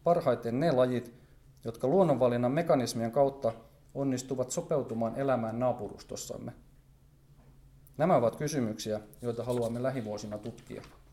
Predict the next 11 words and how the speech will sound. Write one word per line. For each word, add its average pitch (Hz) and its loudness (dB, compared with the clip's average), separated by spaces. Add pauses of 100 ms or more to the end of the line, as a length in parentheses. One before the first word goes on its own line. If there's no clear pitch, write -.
(3500)
Entä 151 -2
miten 220 2
luonnoneläimet 139 4
oikeastaan 127 0
kokevat 139 2
ympäröivän 113 2
maailman 110 2 (280)
ja 117 -8
meidän 117 -2
vaikutuksemme 107 -4
siellä? 104 -10